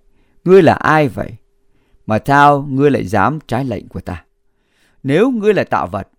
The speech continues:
thì ngươi phải làm theo ý đấng tạo hóa chứ. Sao ngươi dám tự động làm theo ý riêng của mình? Trái ý của ta. Ngươi đang ở đâu là như thế.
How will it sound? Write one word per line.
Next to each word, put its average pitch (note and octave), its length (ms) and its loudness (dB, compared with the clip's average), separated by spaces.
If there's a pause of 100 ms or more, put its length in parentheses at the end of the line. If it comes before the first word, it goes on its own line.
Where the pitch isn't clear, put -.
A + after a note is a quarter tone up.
(100)
thì A#2+ 120 0
ngươi E3 420 4 (320)
phải G2 440 -2
làm G2 300 -2
theo C3 380 0
ý B2+ 300 -2
đấng B2+ 200 -2
tạo F#2 220 -4
hóa F#2+ 280 -4
chứ. F3 180 -4 (960)
Sao D3 340 2
ngươi C#3 380 2
dám B2 320 0
tự A2+ 200 -2
động G2+ 160 -4 (280)
làm F2+ 280 -4
theo B2 180 -4
ý D#3 200 0
riêng B2 240 0
của F#2+ 140 -8
mình? F2 160 -8 (840)
Trái B3 260 -2
ý G#3+ 200 -8
của - 160 -14
ta. A2 140 -12 (680)
Ngươi D#3+ 220 0
đang D#3 220 0
ở F#2+ 200 -8
đâu C3+ 220 0
là G#2 140 -6
như A2 160 -8
thế. G#2 240 -12